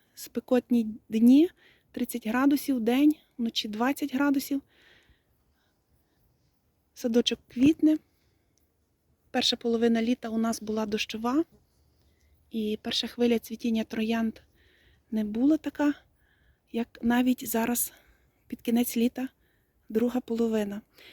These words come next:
Про це я зніму відео трошки пізніше. Про те, що квітне у моєму садочку. Це Прикарпаття, Івано-Франківська область. А сьогодні я хочу зняти відео вам про те, як я оприділяю назви рослин.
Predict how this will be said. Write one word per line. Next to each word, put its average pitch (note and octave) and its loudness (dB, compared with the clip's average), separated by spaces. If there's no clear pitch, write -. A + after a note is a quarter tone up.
Про A#3+ -4
це C4 2
я A#3+ 6
зніму A#3 4
відео A3+ -2
трошки - -10
пізніше. B3 0
Про - -4
те, B3 -4
що - -2
квітне B3 -4
у A#3 -6
моєму A#3 0
садочку. A3+ -6
Це - -2
Прикарпаття, A#3 -6
Івано-Франківська A3+ -4
область. C#4 -2
А A3+ -4
сьогодні C4+ 4
я A#3+ 0
хочу B3+ -6
зняти A3+ -6
відео A#3+ -2
вам D4+ 4
про - -14
те, C4+ -4
як B3+ -2
я A3+ -4
оприділяю A3+ -2
назви A3+ -2
рослин. A#3+ 0